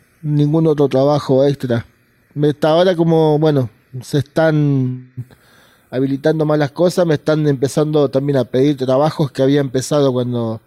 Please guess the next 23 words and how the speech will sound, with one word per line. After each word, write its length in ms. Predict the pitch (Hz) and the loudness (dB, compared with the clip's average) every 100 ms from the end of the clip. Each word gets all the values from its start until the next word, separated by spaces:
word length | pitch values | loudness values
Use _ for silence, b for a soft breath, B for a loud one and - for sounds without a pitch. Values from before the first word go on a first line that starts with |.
| _ | _
empezó 400 | 135 117 117 - | -8 -4 -2 0
la 140 | 143 135 | 0 0
cuarentena, 880 | 135 139 135 135 165 165 180 202 160 | 0 0 0 0 0 2 0 -2 -4
no 180 | 123 | -2
los 100 | 127 | 0
había 220 | 127 127 131 | 2 2 0
terminado 600 | 127 127 131 139 147 156 | 0 0 0 2 2 4
y 60 | |
bueno, 280 | 143 127 113 - | 2 0 -2 -6
ahora 220 | 117 117 | -6 -4
también 240 | 104 113 123 | -2 -2 -2
me 60 | |
están 240 | 120 123 120 | -4 -6 -4
pidiendo 500 | 120 120 123 120 101 | -2 0 0 -2 -4
que, 380 | 110 107 104 104 _ _ _ _ _ - | -4 -6 -8 -12 _ _ _ _ _ -14
que, 120 | 117 - - | -14 -14 -10
que 140 | 117 | -4
continúe 400 | 113 110 123 131 | -2 -2 -2 -2
esos 240 | 127 123 | -2 -4
trabajos, 600 | 117 117 127 139 - 170 175 _ | -6 -2 0 0 -2 -4 -4 _
pero 920 | - 131 127 123 120 120 113 110 110 110 b b b _ | -8 -2 0 0 0 -2 -6 -8 -10 -14 b b b _
después 400 | 117 123 - 143 | -8 -6 -4 -4
no, 340 | 131 120 110 | -2 -4 -6